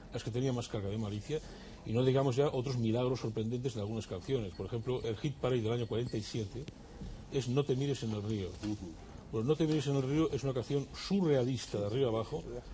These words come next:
Speaker 1: basada en el romance anónimo de Lorca. Y cuando tú piensas que una canción surrealista se convierte en una canción de masas, que es la que más canta la gente, etcétera, aquí ya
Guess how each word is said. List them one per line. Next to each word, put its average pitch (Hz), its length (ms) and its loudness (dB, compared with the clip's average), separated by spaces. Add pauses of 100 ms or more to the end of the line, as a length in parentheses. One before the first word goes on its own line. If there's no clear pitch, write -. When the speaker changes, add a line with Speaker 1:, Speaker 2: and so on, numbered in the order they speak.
(120)
Speaker 1:
basada 113 380 2
en 143 60 2
el 120 80 2
romance 110 300 0
anónimo 113 320 0
de 104 60 0
Lorca. 117 300 0 (720)
Y 131 60 -2
cuando 110 180 0
tú 110 80 0
piensas 131 240 2
que 131 60 -4
una 127 100 2
canción 120 180 0
surrealista 123 440 2
se 101 100 -4
convierte 113 300 -2
en 113 40 0
una 110 80 0
canción 113 200 0
de 110 100 2
masas, 113 380 -2 (520)
que - 60 -4
es 113 80 2
la 120 60 2
que 117 80 2
más 123 160 0
canta 123 240 0
la 113 80 0
gente, 113 200 0
etcétera, 117 320 -2
aquí 127 480 -6
ya 110 260 0